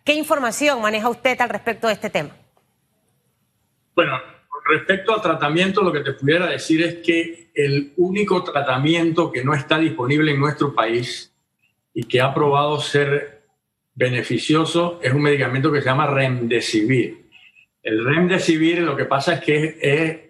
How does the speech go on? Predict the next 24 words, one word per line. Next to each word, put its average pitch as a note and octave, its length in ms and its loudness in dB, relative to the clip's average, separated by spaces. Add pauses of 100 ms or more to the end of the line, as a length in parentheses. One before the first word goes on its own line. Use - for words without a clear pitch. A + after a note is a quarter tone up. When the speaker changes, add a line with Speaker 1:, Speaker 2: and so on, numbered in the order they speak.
(200)
Speaker 2:
es C3+ 260 0
de D3+ 160 4
una D3+ 380 2
compañía C#3+ 1040 -2
americana B2+ 720 0
que C3 100 -4
se B2 60 -6
llama B2 260 0
Gilead. A2+ 500 0 (680)
Y, D3 140 2
lógicamente, D3+ 540 2
pues, C#3+ 200 2
esta D3+ 160 0
compañía D3 680 0
está C3 320 0
vendiendo C#3+ 460 0
todo D3 260 2
su B2 180 -4
fármaco C#3 640 0
dentro C3+ 320 2
de A2+ 60 0
Estados C3 320 -2
Unidos C3+ 280 0
porque A2+ 340 0